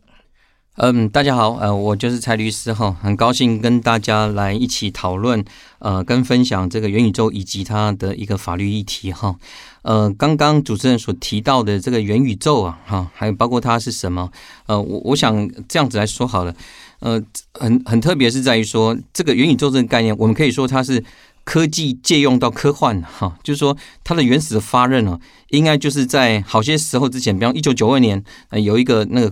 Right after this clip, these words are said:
美国的科幻作家，呃，那他所写的一本叫做《Snow Crash》哈，那他有第一次有提到这个，这个所谓的 metaverse 的这个，这样的一个名词了哈。那你们看，注意看这个 metaverse，其实它是两个英文单字所拆，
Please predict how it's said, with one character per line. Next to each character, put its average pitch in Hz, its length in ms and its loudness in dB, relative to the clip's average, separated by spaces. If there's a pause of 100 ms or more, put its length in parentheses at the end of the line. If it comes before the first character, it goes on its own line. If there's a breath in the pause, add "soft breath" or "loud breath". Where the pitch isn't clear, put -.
(120)
美 107 180 2
国 113 120 4
的 117 60 0
科 147 160 0
幻 139 140 2
作 135 120 0
家， 131 320 0 (380 soft breath)
呃， 101 220 2
那 127 200 2
他 131 200 -2
所 104 240 -4 (180)
写 - 300 0
的 101 80 0
一 127 80 4
本 98 180 0
叫 104 100 -2
做 113 240 -2
《Snow 127 240 0
Crash》 - 440 -4 (120)
哈， 87 260 -6
那 139 200 0 (300 loud breath)
他 180 100 0
有 143 60 2
第 151 240 -4
一 160 40 -2
次 156 200 -2
有 107 100 2
提 117 220 -4
到 127 120 2
这 120 80 -4
个， 107 220 2 (300 loud breath)
这 - 100 0
个 123 80 2
所 107 160 0
谓 117 60 0
的 110 100 2
metaverse 127 840 2
的 95 100 -2
这 87 120 -4
个， 95 300 -2 (160)
这 - 100 -4
样 110 140 0
的 98 80 -4
一 - 20 -2
个 104 120 0
名 98 240 0
词 - 240 -4
了 104 100 -2
哈。 92 160 -4 (380 loud breath)
那 175 100 2
你 156 80 6
们 120 140 4
看， 151 260 0
注 170 100 0
意 170 60 4
看 165 160 2
这 147 80 0
个 139 80 4 (340)
metaverse， 147 680 2
其 - 180 0
实 123 100 -6
它 117 140 -4
是 135 120 -2
两 113 160 0
个 107 60 2
英 127 60 4
文 131 120 4
单 127 160 2
字 123 120 0
所 101 180 -4
拆， 123 320 -2